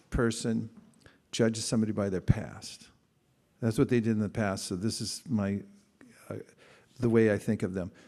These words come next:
And then a more advanced person, they think of them how they are now. Past, let it sleep. This is what you are, you know, I'm taking you as you are now. But the most advanced are the ones who think of the potential of the person.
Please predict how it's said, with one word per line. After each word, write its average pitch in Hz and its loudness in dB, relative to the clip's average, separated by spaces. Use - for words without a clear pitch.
And 113 2
then 117 2
a 131 -6
more 147 6
advanced 135 2
person, 120 2
they 113 4
think 117 -2
of 113 2
them 107 0
how 135 4
they 117 6
are 104 4
now. 92 0
Past, 160 0
let 160 4
it 117 -2
sleep. 98 -4
This 175 6
is 151 2
what 151 2
you 131 8
are, 110 4
you 117 2
know, 117 6
I'm 127 2
taking 117 4
you 104 6
as 101 -2
you 90 -4
are 87 -6
now. 80 -8
But 113 -4
the 120 -2
most 170 4
advanced 110 2
are 110 2
the 107 0
ones 113 4
who 107 0
think 120 -2
of 110 -2
the 107 -4
potential 123 -2
of 98 -6
the - -10
person. - -6